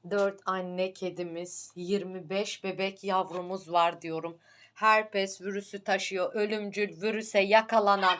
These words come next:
yirmi beş yavrumuz var. Arkadaşlar, ilaç, iğne yetiştiremez oldum. İki bebeğimizin durumu ağır, tamamen boğazına kadar parazit sarmış şu çocuğumuzu. Adını Tilki koyduğumuz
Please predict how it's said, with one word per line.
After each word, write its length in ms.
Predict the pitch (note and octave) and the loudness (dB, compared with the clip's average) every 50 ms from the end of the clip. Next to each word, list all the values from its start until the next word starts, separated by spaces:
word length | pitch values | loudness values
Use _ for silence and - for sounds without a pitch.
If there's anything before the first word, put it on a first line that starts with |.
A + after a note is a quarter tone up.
| - - - - - - _ _ | -2 -10 -12 -14 -18 -20 _ _
yirmi 560 | F3+ G3+ C4 C#4 C#4 B3+ B3 B3 B3 A3 G3 | -4 0 2 2 2 2 0 -2 -2 0 4
beş 360 | B3 C4 C#4+ D#4+ - - - | 8 8 8 8 6 2 -2
yavrumuz 760 | G#3 A3+ A#3 A3+ A3 G#3+ G3 G3+ A3 A3 A3+ A#3 B3 A#3+ D#3+ F#3 | 4 6 8 8 8 8 6 2 -2 -2 2 0 0 0 2 8
var. 240 | G3+ G3 F#3+ F#3 - - | 10 10 10 8 8 10
Arkadaşlar, 1040 | G#3+ A#3 C4 C#4+ C#4+ - C#4+ C4 - A3+ G#3+ G3+ G3+ - - G3 F#3+ F3 E3 E3+ - _ _ _ _ _ _ _ | 12 12 12 12 10 8 8 8 10 10 6 6 4 0 4 6 6 6 6 2 -4 _ _ _ _ _ _ _
ilaç, 520 | - C4+ C#4+ D4 C#4+ C4+ B3 A#3+ A#3 A#3 - - | 2 6 6 10 12 12 12 12 10 6 -4 -4
iğne 400 | B3+ C4+ C#4 C#4+ C#4+ C#4 C4+ B3 | 0 2 4 4 4 6 4 4
yetiştiremez 1080 | A3+ G3+ A3+ B3+ B3+ B3+ D4+ D4 C#4+ - - - C4 B3+ C4 C#4 C#4 D4 D4 D4 A3+ C4+ | 4 6 6 6 6 6 2 0 0 -2 -2 0 4 6 6 6 8 8 6 4 6 6
oldum. 520 | C4+ B3 A#3+ A#3 A3 G#3+ A3 G#3 - - _ _ - - - - - | 6 8 8 6 6 6 6 6 6 2 _ _ -20 -20 -20 -8 -2
İki 340 | C#4+ C4+ C4 - E4 D#4 B3+ | -2 0 6 6 6 8 10
bebeğimizin 800 | C#4+ C4+ - C#4 C4+ C4+ C4+ B3+ C4 C4 B3+ B3 C4 B3 A#3 - | 8 8 10 10 10 10 10 8 6 2 4 4 2 2 4 4
durumu 440 | C#4 C#4+ C#4 C4+ B3 B3 A#3 - - | 6 6 8 8 8 8 6 8 12
ağır, 520 | A3+ B3+ D4 D4+ D4+ D4+ D4 C#4+ C4 C4+ | 12 12 12 12 12 12 12 12 12 10
tamamen 720 | - B3 B3+ C#4 D4 D4+ D4 C#4+ C#4 C4 C4+ C4 B3+ A#3+ A3 | 10 10 10 12 12 12 12 12 12 12 10 8 8 8 10
boğazına 640 | C4 C#4 C#4+ D4 C#4+ A#3+ G#3+ C4+ C#4 C4+ C4+ C4 | 12 12 12 12 12 10 4 0 4 6 6 6
kadar 400 | C4 C4 B3+ A#3 B3 B3 A#3+ A3+ A#3 - - - - - | 8 6 6 10 10 10 10 8 6 -2 -14 -18 -16 0
parazit 580 | - B3+ D4 D#4 D#4+ D#4 D4+ A3+ D4 D4 - - | 6 8 8 12 12 10 10 10 4 2 0 0
sarmış 640 | - - D4 C#4+ C#4 C4+ C4+ C4 B3+ C4 C4 C4 - | 2 10 12 12 12 12 12 12 8 8 8 8 6
şu 140 | D4 D4+ - | 2 4 6
çocuğumuzu. 800 | D4 C#4+ C4+ A#3 C4+ C#4 C4 B3+ B3+ C4 G3+ F#3 B3+ B3 A#3+ - - - - - - | 6 6 6 6 8 8 8 8 8 4 8 10 8 8 8 4 -8 -20 -20 -6 8
Adını 500 | - C4 D4 C#4 C4 D4 C#4 C4+ C4+ C4+ | 12 12 12 12 12 8 8 8 4 4
Tilki 460 | - D4+ D4+ D4+ C4 - - D#4 D4+ | 4 4 4 4 4 6 4 4 8
koyduğumuz 720 | - C#4+ C#4 C4+ C4 C4 C4 C4 C4 B3 A#3+ A#3+ B3 A#3 | 12 12 12 12 12 12 12 12 12 12 12 6 2 2